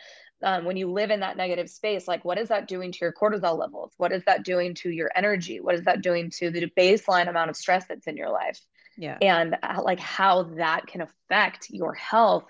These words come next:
Speaker 1: and your systems.
Speaker 2: Well, I think that's something we see a lot in, like, our up level program, right? It's like,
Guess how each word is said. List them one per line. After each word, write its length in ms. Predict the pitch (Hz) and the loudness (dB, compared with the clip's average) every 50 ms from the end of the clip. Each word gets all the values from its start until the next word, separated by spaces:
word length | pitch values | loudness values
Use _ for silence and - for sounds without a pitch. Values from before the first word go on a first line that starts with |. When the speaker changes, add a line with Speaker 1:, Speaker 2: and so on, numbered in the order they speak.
| - - | -12 -12
Speaker 1:
and 80 | 175 | -12
your 100 | 165 175 | -12 -12
systems. 680 | - - - 185 185 - - - 98 - - - - - _ _ _ _ _ _ _ _ _ - | -10 -10 -10 -10 -8 -8 -8 -8 -8 -8 -12 -14 -16 -18 _ _ _ _ _ _ _ _ _ 0
Speaker 2:
Well, 140 | 202 196 196 | 2 2 2
I 40 | 190 | 2
think 140 | 202 214 220 | 2 0 0
that's 140 | 233 226 | 0 0
something 240 | - 214 190 190 185 | -2 -2 -2 -2 -4
we 100 | 180 170 | -4 -6
see 200 | 160 - 185 175 | -6 -4 -4 -2
a 80 | 170 165 | -2 0
lot 260 | 165 165 156 - - | 2 2 0 0 -2
in, 80 | 160 160 | -4 -6
like, 240 | 156 156 147 - | -6 -6 -6 -4
our 180 | 147 151 143 - | -4 -4 0 0
up 160 | 170 175 - | -2 0 -2
level 220 | 180 160 - 151 143 | -4 -4 -4 -6 -4
program, 460 | - 151 151 147 147 143 143 139 139 | -2 -2 -2 -2 -4 -6 -8 -6 -4
right? 300 | 143 151 147 156 175 180 | -2 0 0 0 0 -2
It's 100 | 175 156 | -2 -2
like, 260 | 165 160 156 151 - | -2 -2 -2 -4 -8